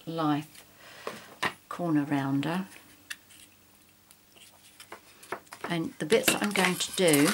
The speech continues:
is, open it all out again, these bits that are going to tuck in, it's these two corners and then these two corners, and I'm also going to do the two corners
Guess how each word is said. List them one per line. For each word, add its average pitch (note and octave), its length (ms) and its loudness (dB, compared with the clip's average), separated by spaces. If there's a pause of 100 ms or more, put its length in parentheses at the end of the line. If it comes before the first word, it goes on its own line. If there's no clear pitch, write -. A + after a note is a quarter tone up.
(920)
is, D#3+ 540 0 (380)
open E3 240 -4
it D3+ 100 -2
all D#3+ 180 2
out D3 300 2
again, D3+ 420 2 (300)
these G#3 240 2
bits - 340 -2
that - 120 -4
are - 40 -4
going E3+ 260 0
to - 180 -4
tuck - 360 -2 (140)
in, D#3+ 380 4 (320)
it's - 240 -6
these D#3+ 520 0 (1300)
two F#3+ 140 -6
corners D#3+ 600 -2 (120)
and D3 140 -2
then D3+ 300 2
these E3+ 260 -2
two D#3+ 200 -4
corners, D#3+ 640 -2 (440)
and D#3+ 120 2
I'm D#3+ 140 4
also F3+ 280 -2
going D#3+ 220 2
to - 160 -6
do D#3 160 4
the D3 120 -2
two E3 280 -2
corners D3+ 540 8